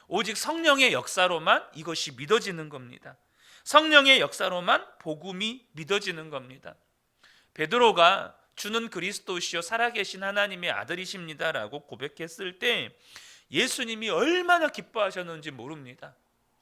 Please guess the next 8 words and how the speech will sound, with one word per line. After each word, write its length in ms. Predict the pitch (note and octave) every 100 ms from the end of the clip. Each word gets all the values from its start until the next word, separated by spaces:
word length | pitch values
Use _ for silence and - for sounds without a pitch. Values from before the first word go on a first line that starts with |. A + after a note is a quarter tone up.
| _ _ - _
예수님이 540 | G#3 C4+ D4+ C4+ C#4
얼마나 800 | A3 A3 D#4+ F4 F4 E4 C#4+ C#4 C4+
격하게 760 | E3+ - C4 A#3+ B3 C#4+ - - -
자신의 540 | - F#3 F#3 B3 A#3 -
기쁨의 580 | A3 - C#4 C4 A#3+
감정을 500 | A3+ G#3 A#3 A3+ G#3+ G#3
표현하셨는지 720 | C#4 C#4 C4+ G#3+ G3+ F3 D#3
모릅니다. 640 | C#3 F3 F#3+ D3 A2 D3+